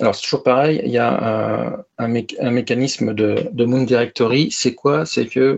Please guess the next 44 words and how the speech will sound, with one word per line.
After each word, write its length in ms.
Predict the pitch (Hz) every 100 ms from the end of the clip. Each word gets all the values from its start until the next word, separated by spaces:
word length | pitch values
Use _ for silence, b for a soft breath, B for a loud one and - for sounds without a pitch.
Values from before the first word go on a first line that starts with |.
| -
bah, 240 | 107 -
votre, 460 | 110 110 123 - -
euh, 580 | 117 117 117 117 113 110
notebook, 540 | 123 120 131 143 - -
il 180 | 110
est 80 | 104
bien 160 | 101 110
quelque 280 | 110 98 113
part. 340 | 135 147 147 117
Vous, 240 | 110 113
si 160 | 123 120
vous 60 |
voulez 160 | 120 120
travailler 400 | - 120 123 135
en 100 | 117
mode, 320 | 113 107 107
bah, 260 | 95 92 98
classique, 520 | - 101 - 120 -
euh, 140 | 90 - - B B B B _
euh, 340 | - 92 92 104
je 140 | 113
fais 200 | - 110
des 140 | 107
P 400 | 104 110 110 117
R 140 | 117 104
et 100 | 104
j'ai 120 | 107
mon 160 | 104 104
code 180 | 110
source 240 | - - -
quelque 240 | 104 -
part, 260 | 98 123 139
bah, 140 | 110
vous 100 | 101
pouvez 180 | 101 113
le 80 | 110
référencer 440 | 110 123 113 110
ici 340 | 113 - 139 143
et 40 |
automatiquement, 640 | 120 123 123 - 131 143 -
au 120 | 123
démarrage 720 | 120 123 117 123 120 107 139
du 180 | 110 113
notebook, 540 | 110 107 139 - -